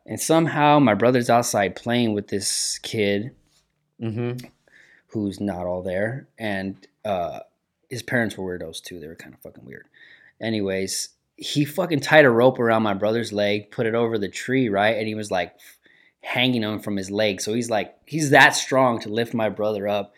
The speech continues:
Speaker 1: this rope by
Speaker 2: You're
Speaker 1: one
Speaker 2: fucking
Speaker 1: leg. And
Speaker 2: Michael
Speaker 1: and
Speaker 2: Myers?
Speaker 1: he's pretty much, dog, pretty much the same fucking thing.
Speaker 2: No
Speaker 1: Pretty
Speaker 2: shit.
Speaker 1: much the same thing. So,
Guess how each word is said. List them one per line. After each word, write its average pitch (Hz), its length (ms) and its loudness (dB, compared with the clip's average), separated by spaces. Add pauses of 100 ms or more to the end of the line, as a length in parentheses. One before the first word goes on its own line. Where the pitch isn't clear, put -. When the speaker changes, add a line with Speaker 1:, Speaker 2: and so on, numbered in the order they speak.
(420)
Speaker 1:
this 113 200 -6
rope 117 220 4
by 110 60 2
Speaker 2:
You're 107 100 2
Speaker 1:
one 190 120 4
Speaker 2:
fucking 117 160 6
Speaker 1:
leg. 131 120 8
And - 100 6
Speaker 2:
Michael 165 260 10
Speaker 1:
and 139 100 6
Speaker 2:
Myers? 226 680 10
Speaker 1:
he's - 100 -16
pretty 196 280 6
much, 226 340 8
dog, 202 300 12
pretty 196 180 8
much 190 260 6
the 139 80 -2
same 165 320 4
fucking 156 380 2
thing. 131 220 4
Speaker 2:
No 135 200 4
Speaker 1:
Pretty 170 80 -4
Speaker 2:
shit. 131 480 6
Speaker 1:
much 120 140 0
the - 60 -12
same 113 280 -4
thing. 107 320 -4 (480)
So, 104 800 4